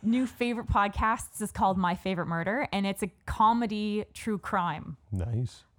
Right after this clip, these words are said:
Speaker 1: podcast.
Speaker 2: Nice.
Speaker 1: And it's by, and it is hosted by the Exactly Right.
Speaker 2: Mm-hmm.
Speaker 1: That's the name
Speaker 2: Oh,
Speaker 1: of their
Speaker 2: nice.
Speaker 1: production company.
Speaker 2: Nice.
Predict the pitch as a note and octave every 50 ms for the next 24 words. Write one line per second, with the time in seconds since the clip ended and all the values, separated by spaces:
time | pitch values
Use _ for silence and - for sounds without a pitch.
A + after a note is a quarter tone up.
0 | - - F3+ D#3+ D#3+ - - - - - - - - - F#2 F#3 - F#3+ F#3 F#3+
1 | F#3+ - - _ - G3+ G3 - - - - - - - - - _ _ _ _
2 | _ _ _ _ _ _ _ _ _ - A3+ G#3 G3+ F#3+ F#3+ - - G3+ G3+ G3
3 | - - G3+ G#3 F#3+ - - G3+ G3+ F#3+ - - G#3 G3+ F3 F3 E3 D#3+ D#3+ D#3
4 | D#3 D#3 D#3+ D#3+ D#3+ D#3+ D#3+ D#3+ D#3+ D#3 _ _ _ - _ _ _ - - -
5 | - _ _ _ _ _ - F#3 D#3+ - F3+ D#3 D#3 - F#3+ E3 D#3+ D#3 C#3+ A1
6 | - - _ _ _ _ - G#2 F2+ D#2+ G2+ G#2+ - - - F3+ F3 D#3+ D3+ F#3
7 | F#3+ F#3 G3 G#3 G#3+ F3 A#2+ - - - - - - - - D3+ - - - -
8 | - - - E3 D#3 C#3 D#3+ F#3 D3 -